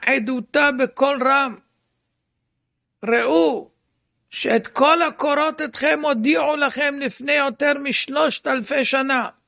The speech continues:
ואף דבר אחד מדבריה לא נפל ארצה." וכמו שכתב שם הרמב"ן, דברים ל"ב מ'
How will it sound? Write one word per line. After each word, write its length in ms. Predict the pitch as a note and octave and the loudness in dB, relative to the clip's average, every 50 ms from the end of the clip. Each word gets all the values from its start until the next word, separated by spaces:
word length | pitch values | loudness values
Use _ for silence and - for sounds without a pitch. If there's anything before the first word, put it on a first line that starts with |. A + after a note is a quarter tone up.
| _ _ _ _ _ _ _ _ _ _ _ _ _ _ _ _ _ _ _ _ _ _ _ _ _ _ _ _ | _ _ _ _ _ _ _ _ _ _ _ _ _ _ _ _ _ _ _ _ _ _ _ _ _ _ _ _
ואף 300 | - F#3+ B3 D#4+ F4 E4 A#3+ C4 | -2 2 6 6 6 4 4 2
דבר 400 | D#4+ D4+ D4 E4 E4+ E4+ E4+ D#4+ | 0 2 2 2 0 0 0 -2
אחד 240 | A3 G#3+ C4+ E4 D#4 D4+ | -2 -2 -2 -2 -2 -2
מדבריה 580 | D#4 D#4 B3 A#3+ B3+ D4 D4 C#4+ D4+ D#4+ D#4+ D#4 | -6 -6 -6 -4 0 0 2 2 4 2 2 0
לא 160 | D4+ D4+ D4+ | 0 -2 -4
נפל 340 | D4+ D4 A3+ - D4 C#4+ C#4+ | -4 -4 -4 -2 -2 -2 0
ארצה." 440 | C#4+ C#4 C4+ A3+ - - A#3 G#3 F3 - _ _ _ _ _ _ _ _ _ _ _ _ _ _ _ _ _ _ _ _ _ _ _ _ _ _ _ - | 0 0 0 -2 -4 -6 -6 -6 -8 -10 _ _ _ _ _ _ _ _ _ _ _ _ _ _ _ _ _ _ _ _ _ _ _ _ _ _ _ -14
וכמו 340 | A3+ F#3 - C4 C#4+ D4+ C#4 | -12 -10 -6 -2 2 2 2
שכתב 420 | - - D4 C4+ - - D4 D4 C4 | 2 0 -2 -2 2 2 2 2 2
שם 240 | - C#4 D4+ C#4+ C#4 | 0 -2 -2 -2 0
הרמב"ן, 640 | C#4 C4+ C4+ C4+ C4 C4 A#3+ C4 D4 D4 C#4 A#3+ G3 - - _ _ _ _ _ _ _ _ - | 0 0 0 0 -2 -2 0 2 2 2 2 0 -4 -8 -20 _ _ _ _ _ _ _ _ -14
דברים 420 | F3 G3 A3+ A#3+ B3 C#4 D4 C#4 | -10 -4 -2 -2 0 -2 -2 -2
ל"ב 420 | C#4 C4+ C4 C4+ C4+ A3 A3 A3 C#4 C#4+ - C#4 - - | -2 -2 0 0 -2 -2 0 2 2 2 0 -2 -10 -10
מ' 480 | A#3 A#3 B3 C4+ C#4 C4+ A#3 E3+ - | -8 -2 2 2 2 2 0 -4 -10